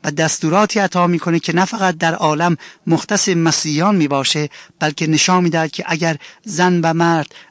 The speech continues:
از این اصل الهی پیروی کنند، بهشت را به کانون خانواده و رابطه ازدواج خود می‌آورند و در حقیقت زندگی پربرکت و سعادت آمیزی رو خواهند داشت، زندگی که به وسیله آن می‌توانند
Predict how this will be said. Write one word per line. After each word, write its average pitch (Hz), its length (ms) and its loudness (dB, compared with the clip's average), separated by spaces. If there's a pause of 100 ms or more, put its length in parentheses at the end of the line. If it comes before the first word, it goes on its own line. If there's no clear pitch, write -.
از 151 160 -4
این 190 240 2
اصل 180 380 -2
الهی 170 440 -2
پیروی 160 460 -4
کنند، 147 460 0 (300)
بهشت 156 440 -2
را 151 240 -2 (220)
به 165 80 -4
کانون 180 540 2
خانواده 156 760 -2 (280)
و 156 80 -2
رابطه 156 680 0
ازدواج 156 500 -2
خود 139 300 -6 (340)
می‌آورند 123 680 -2 (260)
و 147 60 -6
در 139 140 0
حقیقت 139 480 -4
زندگی 143 500 0
پربرکت 135 680 -6 (260)
و 143 80 -2
سعادت 135 580 -4
آمیزی 139 520 -2
رو 120 200 -6 (180)
خواهند 131 420 -2
داشت، 120 400 -8 (260)
زندگی 156 420 -2
که 170 140 -6
به 160 160 -2
وسیله 165 480 0
آن 175 140 2
می‌توانند 156 640 0